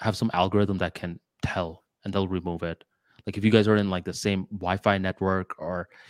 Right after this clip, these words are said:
even if you are in the same household, like, there was, like, a wife and husband that both bought my books, b-, but both of their reviews got taken down because they're in the same household. So Amazon's very, like, weird like,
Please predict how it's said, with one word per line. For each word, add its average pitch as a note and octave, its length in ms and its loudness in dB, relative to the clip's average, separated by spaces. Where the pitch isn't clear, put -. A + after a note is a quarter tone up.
even C#3 240 6
if D3+ 100 0
you C#3 160 8
are A#2 140 6
in G#2+ 100 2
the F#2+ 80 -4
same G#2 180 -2
household, E2 600 -8
like, F2+ 400 -4
there G#2+ 100 6
was, B2+ 140 6
like, C#3+ 120 4
a F#2 200 4
wife G2 320 2
and G2 100 -4
husband F#2+ 380 0
that F#2 240 -2
both G2+ 260 0
bought G2 160 2
my F#2+ 100 0
books, F#2+ 340 -2
b-, - 60 -14
but G#2+ 200 4
both A2+ 180 6
of A2+ 100 -8
their G#2 140 2
reviews F#2+ 340 -4
got F#2+ 140 -4
taken F2+ 240 -6
down F#2 320 -2
because G2 420 0
they're G2 420 2
in A2+ 80 2
the G2+ 80 0
same G2 160 -4
household. E2+ 560 -6
So G2+ 400 2
Amazon's C3 340 6
very, A#2 300 4
like, F2+ 240 -2
weird F#2+ 400 2
like, F#2 240 -4